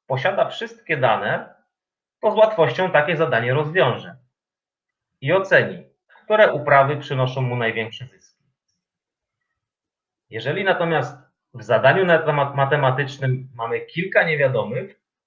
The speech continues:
staje się ono trudne do rozwiązania. Rolnik, aby wybrnąć z takiej sytuacji, przyjmuje często dane na tak zwane oko,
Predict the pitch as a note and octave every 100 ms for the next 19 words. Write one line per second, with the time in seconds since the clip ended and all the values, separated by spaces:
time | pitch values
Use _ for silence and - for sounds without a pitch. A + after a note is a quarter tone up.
0 | _ _ _ _ _ _ E3+ E3 D#3 D#3
1 | D3 C3 E3 C#3 B2+ B2 B2 A2+ A#2+ G#2+
2 | G2 F#2 - _ _ _ _ _ _ _
3 | _ _ - - _ _ _ _ _ _
4 | _ _ A2+ C#3 F#3+ D#3+ C3 B2+ B2 A#2+
5 | A#2+ - - A2 A3+ A#3+ E3 C3 - A2+
6 | A#2 - C3 A2 G#2+ - - B2 D3 -
7 | _ _ _ _ - - C3 F3+ E3+ C3
8 | D#3+ E3 - B2+ C#3 D3 C#3+ C3 C3 B2+
9 | B2+ B2 - C3 C3 B2+ B2 A2+ - -
10 | -